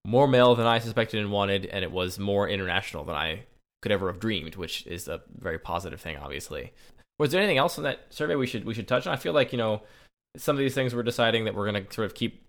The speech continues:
you know, doing what we're doing, and if people don't like it, then tough, they can find another podcast or get over the swearing or whatever. Um,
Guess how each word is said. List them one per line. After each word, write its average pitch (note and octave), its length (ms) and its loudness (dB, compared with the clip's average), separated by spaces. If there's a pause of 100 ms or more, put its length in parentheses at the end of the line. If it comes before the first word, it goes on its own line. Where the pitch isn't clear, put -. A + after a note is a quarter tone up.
(120)
you A2 100 -8
know, G2 220 -2 (120)
doing G#2+ 200 0
what G#2+ 120 -2
we're G2+ 60 -2
doing, G#2+ 360 2
and F#2+ 260 -2
if G2 100 -10
people G2+ 200 -2
don't G2 140 0
like G2 180 0
it, G2 140 -4
then F#2 200 -4
tough, G2 280 -2
they G2 80 -4
can F#2+ 200 -8
find F#2+ 260 -2
another F#2+ 180 -4
podcast G2 500 0
or G2 40 -6
get F#2 120 -4
over F#2 220 0
the F2+ 40 -6
swearing F#2+ 360 0
or F#2+ 80 -2
whatever. G2 360 0 (480)
Um, F2 320 -2